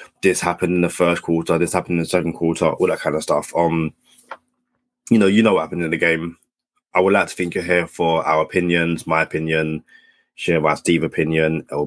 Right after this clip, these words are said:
B's opinion, all that kind of stuff. You know, obviously Charlie's opinion when he's back. And, yeah, I think,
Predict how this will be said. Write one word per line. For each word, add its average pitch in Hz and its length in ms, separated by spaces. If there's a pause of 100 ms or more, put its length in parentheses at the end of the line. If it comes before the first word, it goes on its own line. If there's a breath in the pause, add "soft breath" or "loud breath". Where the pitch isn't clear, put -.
B's 82 220
opinion, 80 400
all 107 160
that 76 140
kind 78 140
of 73 80
stuff. 73 280
You 78 60
know, 73 200
obviously 78 380
Charlie's 80 340
opinion 78 360
when 78 100
he's 78 160
back. 78 340 (720 soft breath)
And, 113 500 (760)
yeah, 135 320
I 117 40
think, 120 380